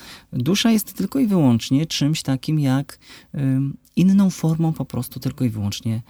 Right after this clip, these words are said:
e, subtelnej energii i dlatego na tą duszę można wpływać również energią. Duch w chrześcijaństwie jest bytem nieśmiertelnym.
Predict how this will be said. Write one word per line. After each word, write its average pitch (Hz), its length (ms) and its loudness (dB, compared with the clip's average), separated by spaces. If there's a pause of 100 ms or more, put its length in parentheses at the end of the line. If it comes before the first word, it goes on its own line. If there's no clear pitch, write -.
(220)
e, 104 300 -4
subtelnej 107 960 -2
energii 101 580 -2
i - 20 -2
dlatego 127 420 -2
na 131 120 2
tą 113 180 -2
duszę 95 220 -4
można 135 260 -2
wpływać 110 380 -2
również 107 320 -2
energią. 156 500 0 (1200)
Duch 143 680 0
w 143 160 -14
chrześcijaństwie 123 720 -2
jest 113 220 -2
bytem 123 580 -2
nieśmiertelnym. 113 760 -2